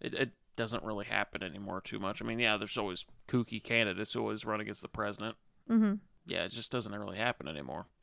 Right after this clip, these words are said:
Speaker 1: Uh, he ran again in nineteen eighty, this time clinching the nomination and defeating Carter in the general election.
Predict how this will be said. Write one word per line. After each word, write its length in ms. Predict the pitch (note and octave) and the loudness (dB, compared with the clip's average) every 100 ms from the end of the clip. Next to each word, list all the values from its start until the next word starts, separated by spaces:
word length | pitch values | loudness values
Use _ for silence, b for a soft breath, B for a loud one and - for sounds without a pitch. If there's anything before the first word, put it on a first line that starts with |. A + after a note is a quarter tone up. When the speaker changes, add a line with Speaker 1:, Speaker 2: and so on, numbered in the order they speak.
| _ | _
Speaker 1:
Uh, 200 | C#3 C#3+ | 8 10
he 120 | D3 | 10
ran 240 | D3 D#3+ D#3+ | 10 10 10
again 280 | C#3+ D3 C#3+ | 10 10 10
in 160 | C#3 | 6
nineteen 300 | C3 B2 B2 | 6 6 6
eighty, 420 | E3 G#3+ E3 E3 - | 6 8 6 2 -2
this 140 | C3 | -4
time 180 | - A#2+ | 0 0
clinching 360 | - G#3 G3+ F#3 | 6 6 8 6
the 60 | |
nomination 540 | D#3 D3 C#3+ C#3 - C#3 | 6 6 6 4 2 0
and 140 | A#2+ | -2
defeating 280 | A#2 B2 A#2 | -2 -2 -2
Carter 380 | - G#2+ G#2 G2+ | 2 2 4 2
in 100 | G#2 | -2
the 60 | |
general 300 | G2+ F#2+ F#2 E2+ | -4 -4 -4 -2
election. 400 | F2 F2 - | -4 -4 -10